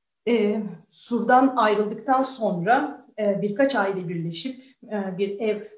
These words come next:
e, kuruyorlar ve ondan sonra ailelerden bazıları ayrılıyor ve, e, Zeynep ismini verdiğim, adı Zeynep olmayan bir, e, görüşmeci şöyle söylemişti. "Şu an beraberiz ama böyle de olmuyor. İnsan anlaşamıyor. İnsan rahat olmuyor.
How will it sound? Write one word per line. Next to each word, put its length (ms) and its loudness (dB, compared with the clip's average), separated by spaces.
e, 280 -8
kuruyorlar 560 -6
ve 80 0
ondan 320 0
sonra 800 0
ailelerden 640 0
bazıları 440 0
ayrılıyor 600 -2
ve, 460 -4
e, 400 -8
Zeynep 300 -8
ismini 280 -6
verdiğim, 580 -4
adı 240 -12
Zeynep 280 -12
olmayan 480 -8
bir, 280 -14
e, 120 -6
görüşmeci 800 -8
şöyle 260 -6
söylemişti. 720 -10
"Şu 160 4
an 180 6
beraberiz 600 4
ama 220 0
böyle 280 4
de 60 6
olmuyor. 640 0
İnsan 260 -6
anlaşamıyor. 760 -6
İnsan 360 0
rahat 280 -2
olmuyor. 420 -2